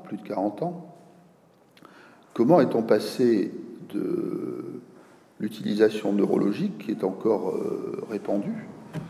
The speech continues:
euh, c'est un traitement qui est, lutte contre la spasticité, euh, musculaire, qu'on donne par exemple aux patients qui ont des lésions de la moelle ou qui ont, euh,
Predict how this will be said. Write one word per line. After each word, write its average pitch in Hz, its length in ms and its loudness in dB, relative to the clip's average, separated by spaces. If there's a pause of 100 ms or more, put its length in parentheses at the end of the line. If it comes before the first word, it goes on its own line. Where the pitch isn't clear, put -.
(840)
euh, - 200 -6
c'est - 180 -8
un 95 80 -2
traitement 117 440 2
qui - 260 -6
est, 92 320 -2
lutte 135 240 2
contre 95 300 0
la 92 80 2
spasticité, - 1000 0
euh, 92 100 0
musculaire, 117 560 2
qu'on 107 160 -2
donne 104 280 8
par 107 180 -2
exemple 104 420 -2 (1120)
aux - 40 -2
patients 98 440 2
qui - 100 -2
ont 90 60 2
des 90 160 4
lésions 101 420 2
de 98 80 2
la 92 80 2
moelle 117 400 4
ou 101 180 0
qui - 200 -8
ont, 98 260 0
euh, 90 220 -2